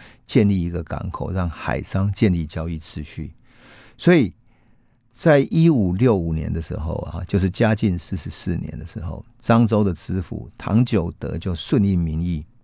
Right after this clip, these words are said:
上奏说要设-，设立海城县。那它的县治就设在粤港的桥头那里。这个城建起来之后呢，它的郡守叫罗清霄哈，就在它东北角建了一栋楼，叫燕海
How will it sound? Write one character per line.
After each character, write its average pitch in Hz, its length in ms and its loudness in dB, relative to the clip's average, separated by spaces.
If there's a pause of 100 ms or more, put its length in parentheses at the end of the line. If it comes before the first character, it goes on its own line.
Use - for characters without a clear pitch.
(460)
上 110 240 4
奏 95 180 2
说 90 140 -2
要 87 120 0
设-， 90 240 -2
设 95 220 -2
立 87 140 -2
海 - 200 -10
城 - 280 -8
县。 - 260 -6 (720)
那 123 220 4 (180)
它 117 120 0
的 117 60 6
县 107 260 6
治 101 140 -2
就 98 140 0
设 98 260 0
在 90 160 -2
粤 123 280 4
港 - 220 -6
的 78 80 -6
桥 - 260 -8
头 76 240 -6
那 73 140 -6
里。 - 160 -14 (680)
这 - 120 2
个 147 100 6
城 104 240 2
建 117 200 4
起 - 160 -2
来 82 120 -4
之 98 180 -4
后 98 300 0
呢， 82 260 -4 (400)
它 139 120 2
的 139 60 8
郡 123 240 4
守 95 140 0
叫 98 140 2
罗 90 240 0
清 90 280 0
霄 85 240 -2
哈， 80 200 -2
就 101 120 0
在 101 120 4
它 104 120 0
东 110 220 2
北 87 160 -4
角 82 200 -6
建 104 200 -2
了 85 100 -2
一 82 60 -6
栋 85 220 -2
楼， - 160 -8
叫 92 140 -6
燕 98 200 0
海 69 160 -8